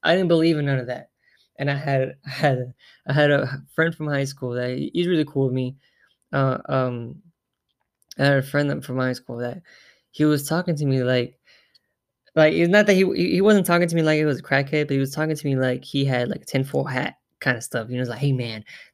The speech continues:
this is gonna be the future, and, and fuck the government, and this, this." And I was like, "Whoa, whoa, whoa." <laughs> You know what I'm saying? I was like, "Whoa, whoa, whoa, what are you, what are you even talking about?" And, um, so he showed me crypto, and I was like, "I don't get it,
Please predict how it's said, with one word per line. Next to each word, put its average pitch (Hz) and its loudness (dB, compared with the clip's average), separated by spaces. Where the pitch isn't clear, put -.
this 143 -4
is 139 -10
gonna 123 -8
be 131 -4
the 139 -6
future, 139 0
and, 123 -8
and 123 -8
fuck 147 -2
the 131 -16
government, 143 0
and 143 2
this, 139 4
this." 139 0
And 135 2
I 147 4
was 151 2
like, 143 2
"Whoa, 165 6
whoa, 170 6
whoa." 151 2
<laughs> - 0
You 156 2
know 170 8
what 175 8
I'm 170 2
saying? 185 4
I 180 6
was 180 4
like, 170 6
"Whoa, 175 6
whoa, 175 6
whoa, 147 6
what 165 4
are 180 4
you, 160 -4
what 165 2
are 175 4
you 170 2
even 151 -2
talking 151 0
about?" 123 -8
And, 135 -2
um, 131 -4
so 135 -2
he 131 2
showed 135 0
me 135 2
crypto, 139 2
and 131 4
I 131 2
was 127 0
like, 127 0
"I 127 2
don't 139 2
get 135 2
it, 131 -8